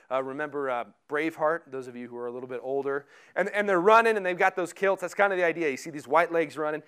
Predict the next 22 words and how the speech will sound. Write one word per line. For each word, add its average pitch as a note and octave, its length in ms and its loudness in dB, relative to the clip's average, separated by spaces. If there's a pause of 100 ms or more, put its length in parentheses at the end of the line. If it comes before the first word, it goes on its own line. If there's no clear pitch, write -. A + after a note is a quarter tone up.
(220)
But, G3+ 180 -4
you G#3+ 80 -2
know, F3+ 140 6
they, F3 160 0 (220)
they, F#3+ 200 6
without A#3+ 320 8
the A3+ 80 6
belt, A#3 360 10
they're F#3+ 100 4
tripping G#3 420 0
over E3+ 240 0
their, C#3 300 -2
their, B2 320 -4 (180)
their C3+ 140 -6
cloak. G#3+ 440 -2 (800)
So - 180 -4
the D#3+ 140 -4
belt G#3+ 460 8
is E3+ 140 -6
the C#3+ 100 -12
belt E3 420 2
of C3+ 260 -2